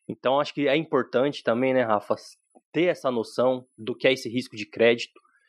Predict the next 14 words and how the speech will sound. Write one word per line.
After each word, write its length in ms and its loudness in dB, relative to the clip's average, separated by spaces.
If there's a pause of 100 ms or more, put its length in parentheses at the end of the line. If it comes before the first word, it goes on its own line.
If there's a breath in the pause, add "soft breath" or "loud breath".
(380)
que 440 0 (260)
acontece, 800 -2 (100)
né? 160 -2
A, 200 -4
a, 340 -10 (320)
é 60 2
a 40 2
mesma 320 0
coisa 180 -2
que 60 -20
comprar 340 2
ações, 480 -2 (280)
pode-se 300 4
dizer. 320 -2